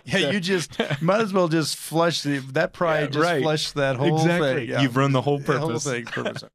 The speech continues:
Speaker 2: Yeah.
Speaker 1: All right, so we've got, uh, Good Friday. We've got,
Speaker 2: Yeah.
Speaker 1: I guess, a lot of things. We've got Monday, Thursday. We've got Good
Speaker 2: Right.
Speaker 1: Friday. We've got Easter.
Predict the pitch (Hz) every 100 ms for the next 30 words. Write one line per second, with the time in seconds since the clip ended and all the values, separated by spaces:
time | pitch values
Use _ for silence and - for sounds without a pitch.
0 | _ - - _ - 123 170 156 135 131
1 | 165 156 151 185 208 180 160 139 139 131
2 | 123 131 147 - 139 120 120 143 151 139
3 | 131 117 107 76 71 - - 175 123 123
4 | - 120 110 139 190 117 104 113 107 117
5 | 117 117 139 175 - 101 113 113 117 110
6 | 113 135 92 139 165 110 113 113 110 113
7 | 139 135 123